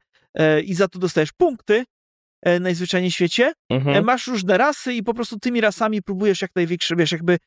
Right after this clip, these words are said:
Speaker 1: jak najlepiej sobie poradzić w trakcie rozgrywki, e, w określoną ilość tur.
Speaker 2: Okej.
Speaker 1: I to jest jedna z lepszych gier, którą,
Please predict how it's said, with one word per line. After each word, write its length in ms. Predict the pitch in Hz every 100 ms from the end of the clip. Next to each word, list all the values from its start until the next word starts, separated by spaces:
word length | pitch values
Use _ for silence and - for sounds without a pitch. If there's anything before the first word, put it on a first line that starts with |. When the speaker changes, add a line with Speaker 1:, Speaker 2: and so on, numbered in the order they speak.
| _ _
Speaker 1:
jak 260 | - 233 -
najlepiej 420 | 220 208 208 202
sobie 260 | - 180 170
poradzić 480 | - 175 170 165 -
w 40 |
trakcie 300 | 180 170 175
rozgrywki, 580 | 165 151 165 - 170 165 _ _
e, 200 | - 160
w 60 | 156
określoną 420 | 160 160 170 160
ilość 240 | 151 147 -
tur. 200 | 123 - _ _ _ -
Speaker 2:
Okej. 400 | - 202 147 233
Speaker 1:
I 100 | -
to 100 | 269
jest 200 | 254 -
jedna 380 | 220 285 - 247
z 80 | 208
lepszych 440 | 247 240 - 208
gier, 240 | 175 220 214 -
którą, 560 | 208 196 185 180 185